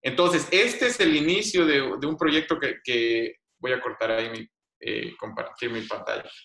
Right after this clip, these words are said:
Este es el, este fue el inicio de un proyecto un poco más grande que va más allá de la plática, donde realmente es la,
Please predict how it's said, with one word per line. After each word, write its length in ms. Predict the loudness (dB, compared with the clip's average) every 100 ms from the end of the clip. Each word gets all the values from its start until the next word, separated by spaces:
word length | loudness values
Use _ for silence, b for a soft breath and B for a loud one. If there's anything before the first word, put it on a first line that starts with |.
| B B
Este 180 | -8 -2
es 60 | 2
el, 120 | 4
este 380 | 4 2 2 2
fue 140 | 4
el 80 | 4
inicio 340 | 2 0 0
de 60 | -2
un 80 | -2
proyecto 480 | -2 0 -2 -6 -6 -10
un 140 | -10
poco 200 | -8 -4
más 240 | -2 0
grande 360 | 0 0 0 -4
que 140 | -6
va 140 | -4 -2
más 180 | -2 0
allá 180 | 0 0
de 120 | 0
la 160 | -4
plática, 400 | -2 -2 -2 -6
donde 400 | -4 -4 -8 -10 -12 _ _ _ 0
realmente 560 | 2 2 0 2 2
es 120 | 2
la, 360 | 2 2 2 0